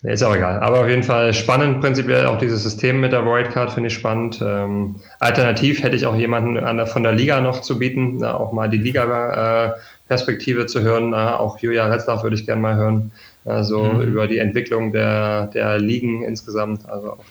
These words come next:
Speaker 1: die wäre sicherlich eine spannende Partnerin, die wäre meine zweite Wahl. Du hast nicht danach gefragt, aber du kriegst sie trotzdem.
Speaker 2: Ja, das, äh, habe ich jetzt aber auch schon öfter gehört.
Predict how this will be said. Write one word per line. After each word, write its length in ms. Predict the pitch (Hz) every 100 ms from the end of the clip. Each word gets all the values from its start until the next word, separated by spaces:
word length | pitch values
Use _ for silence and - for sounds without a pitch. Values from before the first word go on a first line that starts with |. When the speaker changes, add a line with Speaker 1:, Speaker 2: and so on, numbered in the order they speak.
| -
Speaker 1:
die 140 | 110
wäre 100 | 110
sicherlich 280 | 104 107 104
eine 80 | 107
spannende 320 | - 107 107
Partnerin, 500 | 107 107 110 107 104
die 140 | 104
wäre 100 | 104
meine 320 | 101 101 101 95 - - - -
zweite 380 | - 101 101
Wahl. 180 | 101 98
Du 80 | 98
hast 160 | 107 110
nicht 120 | 110
danach 240 | 110 104
gefragt, 420 | - 104 123 143 123
aber 160 | 110
du 60 | 104
kriegst 260 | 104 104
sie 100 | -
trotzdem. 360 | 95 90 - - 104 - _ _ - - - - - - - - 113
Speaker 2:
Ja, 100 | 127
das, 240 | 123 -
äh, 240 | 113 120
habe 160 | 117 123
ich 60 | 123
jetzt 120 | 117
aber 140 | 113
auch 80 | 113
schon 160 | - 110
öfter 220 | - 104
gehört. 400 | 98 98 101